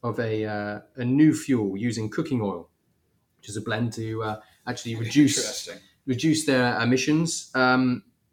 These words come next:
Speaker 1: this obviously has a cost, which is around about hundred dollars more a ton, uh, than usual fuel oil, so it's not gonna be rolled out entirely, but can definitely be used, uh, in a similar way to the carbon offsetting scheme to help reduce those,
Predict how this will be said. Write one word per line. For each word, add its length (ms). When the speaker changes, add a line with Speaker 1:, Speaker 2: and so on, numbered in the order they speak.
Speaker 1:
this 340
obviously 440
has 160
a 40
cost, 460
which 140
is 160
around 320
about 200
hundred 320
dollars 280
more 280
a 40
ton, 360
uh, 100
than 160
usual 280
fuel 260
oil, 140
so 180
it's 140
not 180
gonna 100
be 100
rolled 280
out 260
entirely, 460
but 260
can 160
definitely 480
be 80
used, 680
uh, 40
in 80
a 60
similar 320
way 200
to 120
the 80
carbon 340
offsetting 520
scheme 360
to 80
help 220
reduce 640
those, 640